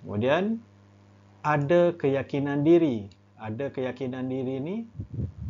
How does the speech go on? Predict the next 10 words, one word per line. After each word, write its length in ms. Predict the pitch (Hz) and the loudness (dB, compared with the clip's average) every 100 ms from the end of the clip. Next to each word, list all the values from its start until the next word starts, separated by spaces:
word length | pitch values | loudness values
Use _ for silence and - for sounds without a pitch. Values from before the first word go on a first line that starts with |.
| - - | -10 -6
positif. 640 | - 143 139 113 113 98 - - | 0 2 2 0 -2 -6 -8 -12
So, 320 | - 165 175 | -8 -8 -4
positif 640 | 113 113 120 - 175 175 | -4 -2 -4 0 -2 0
tulis 320 | 113 113 120 | -4 -2 -4
dekat 480 | 101 104 123 156 190 - - - - - - | -6 -8 -6 -6 -6 -14 -20 -20 -20 -16 -8
kesan 480 | 151 - 175 165 151 | -8 -2 -2 -2 -4
mempercayai 800 | 131 - 127 131 120 120 131 135 | -4 -4 -4 -4 -4 -4 -4 -6
sifat 500 | - 110 - 123 - | -4 -6 -6 -10 -8
iradah 420 | 113 104 101 107 | -10 -8 -8 -10
Allah. 460 | 117 127 131 104 | -6 -4 -2 -2